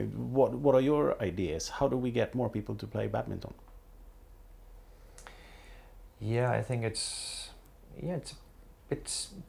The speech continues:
Speaker 2: difficult, but I think badminton itself, it's really developed quite well when I compared it to my, when wa-, when I was playing. Now there's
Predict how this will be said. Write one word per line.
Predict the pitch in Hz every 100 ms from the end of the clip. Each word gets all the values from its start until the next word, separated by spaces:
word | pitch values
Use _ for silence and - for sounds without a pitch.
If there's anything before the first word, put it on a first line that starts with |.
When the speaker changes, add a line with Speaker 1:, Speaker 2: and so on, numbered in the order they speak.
| -
Speaker 2:
difficult, | 151 135 - 131
but | 151
I | 156
think | 151 170 165 -
badminton | 139 143 156 147 151 139
itself, | 131 - 131 131 127
it's | 123 -
really | 120 127 123 123 120 123 - - -
developed | 117 113 123 127 -
quite | - 123 113 110
well | 117 120 165 - -
when | 120 120
I | 117
compared | - 120 120 120 120
it | 117 - - -
to | 123
my, | 110 104 123 120 -
when | 117 113
wa-, | 110 104 113
when | 107
I | 110
was | 127 135
playing. | - - - 143 139 - - - - - - - -
Now | 107 107
there's | 110 113 110 - -